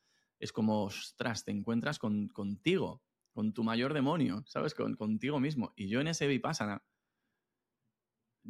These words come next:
bueno, ya me vais conociendo por el podcast, ¿no? Pero yo me hice una promesa a mí mismo y dije, "Esto no puede ser, Nacho. Esto no puede ser, tío. No. No puede ser que no puedas estar contigo mismo.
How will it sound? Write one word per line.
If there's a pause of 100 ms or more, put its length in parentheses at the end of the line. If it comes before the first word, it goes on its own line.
(220)
bueno,
ya
me
vais
conociendo
por
el
podcast,
¿no?
Pero
yo (180)
me
hice
una
promesa
a
mí
mismo
y
dije,
"Esto
no
puede
ser,
Nacho. (1080)
Esto
no
puede
ser,
tío. (400)
No. (960)
No
puede
ser
que
no
puedas
estar
contigo
mismo.